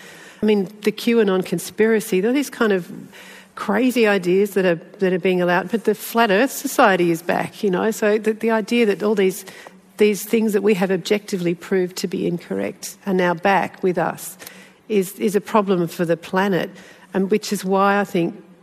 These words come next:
what is valuable about our cultures is you have to know where you come from and you have to know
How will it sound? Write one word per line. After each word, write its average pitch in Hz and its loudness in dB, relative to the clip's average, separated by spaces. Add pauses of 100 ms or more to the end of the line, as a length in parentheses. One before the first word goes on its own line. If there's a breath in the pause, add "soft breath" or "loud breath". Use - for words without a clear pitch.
what 190 2
is 180 -4 (240)
valuable 185 2 (300 loud breath)
about 180 2
our 180 2
cultures 185 0
is 160 -4
you 220 0
have 226 -2
to 220 0
know 202 4
where 196 2
you 175 0
come 180 -2
from 170 -4
and 165 0
you 175 -2
have 175 -6
to - -4
know 170 0